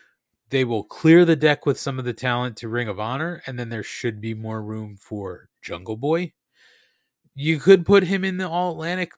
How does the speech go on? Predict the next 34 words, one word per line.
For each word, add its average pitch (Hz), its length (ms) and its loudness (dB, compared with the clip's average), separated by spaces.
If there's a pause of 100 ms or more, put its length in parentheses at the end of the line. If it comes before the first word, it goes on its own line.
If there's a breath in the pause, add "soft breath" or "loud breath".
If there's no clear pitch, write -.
picture. 175 420 0
You 139 200 -2
could - 160 -8
put 143 160 0
him 160 100 -4
in 165 100 -8
the 165 80 -6
T 165 220 -4
N 156 160 -4
T 170 220 -6
picture. 151 640 -2
Like, 127 360 -4
I 147 60 -4
think 175 220 -2
that's 180 220 -2
fine. 123 300 -4
I 98 60 -10
think 151 240 -10
they 175 120 2
have 165 200 0
to 143 80 -14
get 139 160 -4
some 135 180 -6
of 131 80 -4
these 120 420 -6 (760 soft breath)
things 156 280 0
out 139 200 4
of 147 40 2
the 143 100 2
way 143 240 0
at 127 80 -8
Revolution, 139 800 -2
and 123 260 -10
then, 120 600 -8